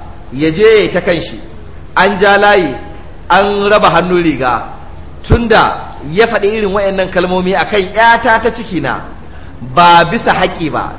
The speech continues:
da da haƙƙi ne ma ya faɗa da da sauƙi. Lokacin da Sayyidina Abubakar ya faɗi wannan magana, sai Allah ya sauko da wannan aya. Sai Allah maɗaukin sarki ya ce, "Wala ya'tali ulul fadli minkum." Ulul fadli minkum, ma'abuta daraja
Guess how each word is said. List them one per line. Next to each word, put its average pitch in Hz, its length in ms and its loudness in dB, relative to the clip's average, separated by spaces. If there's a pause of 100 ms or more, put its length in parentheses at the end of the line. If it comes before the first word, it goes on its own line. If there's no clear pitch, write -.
(100)
da 170 240 6
da 165 120 0
haƙƙi 240 360 0
ne 196 100 2
ma 202 140 2
ya 196 60 4
faɗa 175 260 2
da 165 100 4
da 131 80 -2
sauƙi. 113 340 -10 (920)
Lokacin 214 400 0
da 214 60 2
Sayyidina 214 340 2
Abubakar 208 220 0
ya 208 80 2
faɗi 196 160 2
wannan 202 260 2
magana, 180 560 2 (280)
sai - 220 -2
Allah 196 300 4
ya 175 60 4
sauko 190 340 0
da 175 80 2
wannan 165 300 2
aya. 151 340 2 (800)
Sai - 160 -4
Allah 196 240 2
maɗaukin 180 340 -2
sarki 185 280 -2
ya 185 80 2
ce, 151 280 -6 (200)
"Wala 165 400 4
ya'tali 202 480 2
ulul 185 300 0
fadli 165 360 0
minkum." 156 340 -4 (960)
Ulul 240 260 4
fadli 202 360 0
minkum, 175 420 -6 (600)
ma'abuta 196 720 4
daraja 190 720 2